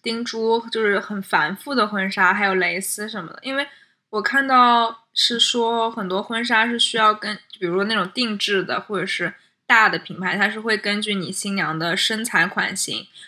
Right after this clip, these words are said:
就你定了这个款，然后我们就再根据你的身材去做一些微调。比如说你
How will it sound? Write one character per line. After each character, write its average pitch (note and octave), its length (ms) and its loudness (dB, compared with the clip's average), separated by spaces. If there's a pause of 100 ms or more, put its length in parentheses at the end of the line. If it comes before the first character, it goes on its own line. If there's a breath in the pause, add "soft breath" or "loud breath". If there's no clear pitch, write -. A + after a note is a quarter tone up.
就 B3+ 80 -2
你 A3+ 100 2
定 C4 200 0
了 A#3+ 100 6
这 B3 100 0
个 A#3+ 120 6
款， A2+ 560 4
然 E3 120 4
后 A3+ 140 -2
我 A3 60 4
们 F#3 120 -2
就 G#3 60 -6
再 G#3+ 140 4
根 G#3+ 180 0
据 A3 140 -4
你 F#3+ 80 -2
的 E3 40 0
身 G#3+ 240 -2
材 G3+ 200 -2
去 G#3 120 -6
做 G3 220 -2
一 G3 40 0
些 G3 140 -4
微 G3 240 0
调。 F3 300 -4
比 F3 100 -6
如 F3 140 0
说 G#3+ 160 -4
你 F3 240 -4